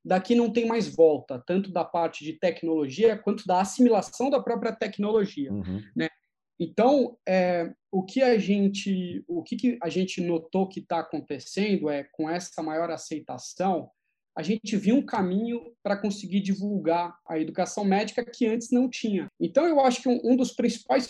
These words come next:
Speaker 1: pontos que a gente identificou, é, eu acho que ele começa até antes, ele começa no conceito da educação e no modelo de educação que a gente tem na nossa cabeça,
Speaker 2: Uhum.
Speaker 1: que, na minha opinião, precisa ser, é, disruptado, né?
Speaker 2: Sem dúvida.
Speaker 1: Eu acho que a gente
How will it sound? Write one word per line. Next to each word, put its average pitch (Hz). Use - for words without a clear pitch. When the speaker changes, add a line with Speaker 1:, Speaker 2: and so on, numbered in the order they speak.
Speaker 1:
pontos 202
que -
a 160
gente 170
identificou, 170
é, 185
eu 190
acho 208
que -
ele 220
começa 214
até 240
antes, 196
ele 185
começa 202
no 214
conceito 240
da 233
educação 220
e 220
no 214
modelo 208
de 196
educação 202
que 196
a 196
gente 196
tem 208
na 208
nossa 196
cabeça, 175
Speaker 2:
Uhum. -
Speaker 1:
que, 196
na 190
minha 220
opinião, 214
precisa 208
ser, 196
é, -
disruptado, 170
né? 170
Speaker 2:
Sem -
dúvida. 87
Speaker 1:
Eu 160
acho 190
que -
a 190
gente -